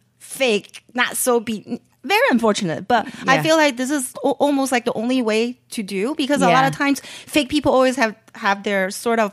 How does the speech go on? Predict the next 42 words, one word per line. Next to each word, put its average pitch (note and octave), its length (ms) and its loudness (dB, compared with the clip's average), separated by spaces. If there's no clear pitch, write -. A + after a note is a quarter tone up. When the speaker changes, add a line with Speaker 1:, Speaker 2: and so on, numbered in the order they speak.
Speaker 1:
agenda, G#3 720 -2
Speaker 2:
Yeah. D#3 380 2
Speaker 1:
like, G#3+ 140 2
hidden C#4+ 320 2
agenda. A3+ 520 0
That's A3+ 200 -4
why A3 100 -2
they're G3 100 -6
being G3 140 -6
so G3+ 200 -4
fake. A3 340 -4
Speaker 2:
Yeah. F3 240 2
Speaker 1:
So D#3 160 2
you, C4 220 0
you B3 140 0
sort E4+ 180 -2
of E4+ 80 4
wanna, C4+ 160 2
like, A3 180 -2
step - 440 -2
back F#3 320 0
Speaker 2:
How B3+ 160 0
Speaker 1:
just D#4 60 2
Speaker 2:
do F4+ 40 4
you E4+ 120 2
Speaker 1:
a - 20 -4
little G#3 180 2
Speaker 2:
read A#3+ 80 0
that G3 140 2
Speaker 1:
bit. A#4+ 80 0
Speaker 2:
though? D#3+ 240 2
'Cause, G#3+ 180 -2
like, A#3+ 240 0
okay, G#3+ 300 0
first B3+ 320 0
of G#3 80 -2
all, F3+ 240 2
I A3+ 200 2
live A#3+ 180 2
in G#3+ 140 4
L F3 160 2
A, D#3 300 2